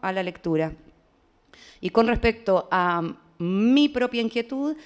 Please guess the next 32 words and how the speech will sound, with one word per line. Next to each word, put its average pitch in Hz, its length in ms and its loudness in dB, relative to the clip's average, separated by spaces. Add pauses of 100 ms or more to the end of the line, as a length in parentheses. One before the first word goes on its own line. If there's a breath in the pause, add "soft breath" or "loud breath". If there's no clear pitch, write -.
(120 loud breath)
a - 120 -2
mí 330 120 4
me 330 120 6
gusta 330 260 0
el 311 80 -4
tema 277 280 0
de 240 60 0
los 208 140 -2
sueños. 190 840 -4
Creo 220 220 -4
que 208 540 -6
la 214 180 2
novela 226 300 2
en 220 100 2
algún 214 240 0
punto 233 300 -2
habla 214 140 0
del 208 80 -8
tema 202 160 -8
de 190 60 -6
los 185 120 -8
sueños, 156 460 -10 (380 loud breath)
que 208 100 -2
es 196 80 -6
qué 277 180 2
pasa 285 440 0
cuando 190 300 -2
uno 208 420 0
sueña 294 580 2
algo, 202 280 2
quiere 247 380 0
algo, 220 520 -4